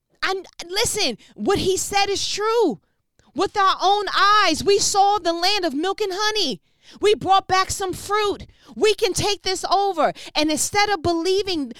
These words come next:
the change of Joshua and J-,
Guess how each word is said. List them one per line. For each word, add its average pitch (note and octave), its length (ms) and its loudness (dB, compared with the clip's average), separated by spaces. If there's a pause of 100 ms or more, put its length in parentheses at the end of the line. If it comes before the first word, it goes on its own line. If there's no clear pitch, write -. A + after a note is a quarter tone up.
the A#3 160 2
change E4 1000 0 (640)
of D4+ 240 4
Joshua D4+ 800 0 (400)
and C#4+ 180 0
J-, G3 140 -8